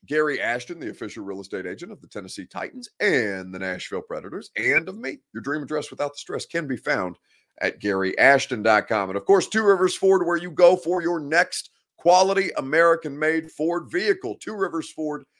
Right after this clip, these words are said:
has the Built For You program. Find out more about that today at two rivers ford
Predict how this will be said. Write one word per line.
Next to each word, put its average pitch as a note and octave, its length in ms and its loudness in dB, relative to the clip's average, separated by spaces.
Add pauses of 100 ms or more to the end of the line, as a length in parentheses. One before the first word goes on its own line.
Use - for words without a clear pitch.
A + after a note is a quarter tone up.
(160)
has D#3 240 0
the C#3+ 80 -12
Built A#3+ 340 0
For G3 120 -14
You B3+ 140 -8
program. G2+ 600 -12
Find G#2 240 -10
out G2 160 -10
more G#2 200 -8
about G2+ 400 -8
that B2+ 220 -8
today D#3+ 580 -6 (340)
at - 180 -10
two G#2 180 -8
rivers G2+ 380 -6
ford A2 540 -4